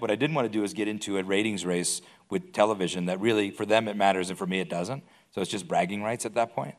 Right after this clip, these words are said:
Um, and I think it's actually been really horrible for television. I think it's destroyed the quality of television, that a Seinfeld can't exist today because of ratings. Um, and so I think I didn't wanna follow,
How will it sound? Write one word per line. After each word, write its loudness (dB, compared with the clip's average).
Um, 4
and -2
I 0
think 0
it's -4
actually 0
been -2
really 0
horrible 2
for -6
television. -2
I -10
think -4
it's -8
destroyed 4
the 0
quality 6
of -4
television, -2
that 2
a 2
Seinfeld 2
can't -2
exist -6
today -4
because -8
of -10
ratings. -6
Um, -2
and 0
so 0
I 4
think -8
I -2
didn't -4
wanna 0
follow, 2